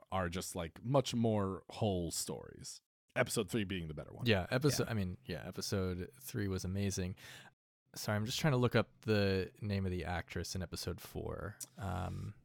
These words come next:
Speaker 1: Um, yeah, it's Mc-, Mc-, uh, there's an,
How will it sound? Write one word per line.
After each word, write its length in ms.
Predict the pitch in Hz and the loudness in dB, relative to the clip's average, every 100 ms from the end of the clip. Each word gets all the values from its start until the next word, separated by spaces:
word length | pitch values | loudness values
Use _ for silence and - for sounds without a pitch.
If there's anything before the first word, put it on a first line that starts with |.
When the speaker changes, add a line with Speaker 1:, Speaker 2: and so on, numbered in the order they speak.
| - | -2
Speaker 1:
Um, 840 | 131 120 113 110 104 101 98 98 - _ _ _ _ - | 2 4 4 4 2 0 -2 -6 -10 _ _ _ _ -8
yeah, 400 | 117 113 107 101 | -2 2 4 2
it's 420 | 95 - - - - | 0 -4 -8 -10 -8
Mc-, 180 | 107 104 _ 82 | -6 -8 _ -8
Mc-, 180 | 104 - _ _ _ 98 | -6 -6 _ _ _ -4
uh, 140 | 101 | -2
there's 200 | 98 123 | 2 4
an, 160 | 110 | 4